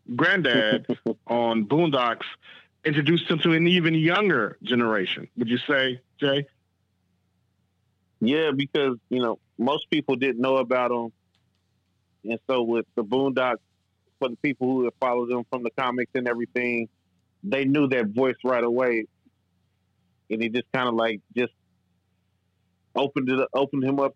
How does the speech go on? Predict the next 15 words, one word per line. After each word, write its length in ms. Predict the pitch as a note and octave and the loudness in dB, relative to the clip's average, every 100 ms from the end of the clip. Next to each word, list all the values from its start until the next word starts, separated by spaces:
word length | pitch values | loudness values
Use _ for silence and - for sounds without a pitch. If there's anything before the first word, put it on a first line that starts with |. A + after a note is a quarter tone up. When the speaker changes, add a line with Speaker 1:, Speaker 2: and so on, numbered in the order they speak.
| C#3+ | 0
Speaker 2:
to 120 | C3+ | 0
a 40 | |
new, 300 | C3 C#3 C#3 C#3 C#3 _ _ _ _ _ _ _ _ _ - | 2 2 2 0 -4 _ _ _ _ _ _ _ _ _ -8
a 20 | |
new 240 | C3 C#3 C#3 | -2 0 2
audience. 440 | D3 D3 C3 B2 - - | 0 0 0 -4 -6 -4
But 280 | D#3 A#2+ - _ _ _ _ _ _ - | 0 0 -2 _ _ _ _ _ _ -4
I 160 | C3 D#3 | -4 -2
say 80 | D#3+ | -4
my 160 | C3+ D#3 - | -2 -2 -2
first 200 | D3 C#3 | -2 -2
memory 460 | B2+ C#3 C3+ C3 B2 | -2 -2 -2 -2 -2
of 220 | B2 B2 | 0 -2
him 240 | C3 B2+ A#2+ | -2 -4 -2
is 100 | A2+ | -4